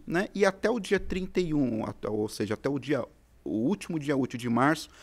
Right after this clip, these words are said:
a instituição envia isso pra gente. Então, ressaltando essa mudança, não temos mais database, a instituição precisa observar todas as movimentações que ocorreram ao longo do ano.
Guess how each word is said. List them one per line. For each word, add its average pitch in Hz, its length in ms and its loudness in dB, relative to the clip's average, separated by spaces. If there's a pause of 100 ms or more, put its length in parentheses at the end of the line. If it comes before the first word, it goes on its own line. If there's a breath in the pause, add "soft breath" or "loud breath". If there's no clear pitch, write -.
(200 loud breath)
a 131 40 0
instituição 151 280 0
envia 151 640 0
isso 135 220 -4
pra 147 180 -2
gente. 98 400 -4 (160)
Então, - 120 -4
ressaltando 165 720 2
essa 160 180 -2
mudança, 151 500 -2
não 151 200 0
temos 147 340 -2
mais 143 240 -2
database, 135 880 6 (380 loud breath)
a 107 100 -6
instituição 123 260 -6
precisa 135 220 -4
observar 127 680 2
todas 147 500 0
as 139 80 -2
movimentações 131 600 -2
que - 120 -12
ocorreram 123 600 2
ao 123 80 2
longo 123 280 0
do 143 180 0
ano. 104 260 0